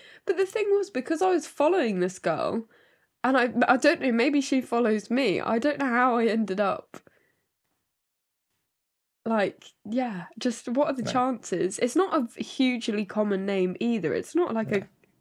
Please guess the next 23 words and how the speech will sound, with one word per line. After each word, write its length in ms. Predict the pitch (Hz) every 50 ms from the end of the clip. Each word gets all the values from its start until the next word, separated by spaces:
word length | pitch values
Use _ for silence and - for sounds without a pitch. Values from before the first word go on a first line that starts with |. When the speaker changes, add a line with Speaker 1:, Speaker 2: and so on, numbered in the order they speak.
| _ - - 220
Speaker 1:
uncommon 480 | 233 233 220 214 - 180 165 175 170 180
name, 340 | - - - - 226 220 214
but 100 | 214 214
it's 200 | 214 - - -
not, 200 | 247 247 233 233 - _ -
I 40 | - - - - -
don't 140 | 226 202
know. 120 | 202 202 202 202 _ _ _ -
Speaker 2:
Yeah, 200 | - - - - - 117
no, 160 | 117 113 117 -
let's 220 | 120 127 - -
just, 260 | - 120 - - - -
let's 180 | 120 120 - -
just, 420 | - - - - - - _ -
uh, 60 | - - - _ _ _ -
t-, 80 | - - - - _ _ _ - -
to 100 | - 131
be 140 | 120 127 120
honest, 280 | 123 131 135 139 -
we 80 | - 123
gotta 140 | 123 117 120
move 200 | 117 117 117 110
on. 140 | 107 101